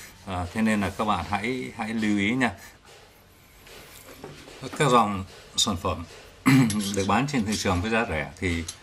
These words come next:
thông thường được làm từ Artimon và giả, giả inox thôi, à, có màu giống như vậy. Đó, và khi các bạn sử dụng á, thì sẽ bị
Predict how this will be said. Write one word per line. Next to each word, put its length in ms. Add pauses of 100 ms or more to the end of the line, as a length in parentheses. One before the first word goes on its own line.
(260)
thông 140
thường 300
được 120
làm 220
từ 220
Artimon 560 (340)
và 320 (100)
giả, 340 (840)
giả 160
inox 360
thôi, 160 (240)
à, 120 (100)
có 120
màu 320 (220)
giống 240
như 80
vậy. 160 (680)
Đó, 180
và 220
khi 300 (100)
các 60
bạn 160
sử 160
dụng 260
á, 80 (240)
thì 180
sẽ 200 (100)
bị 180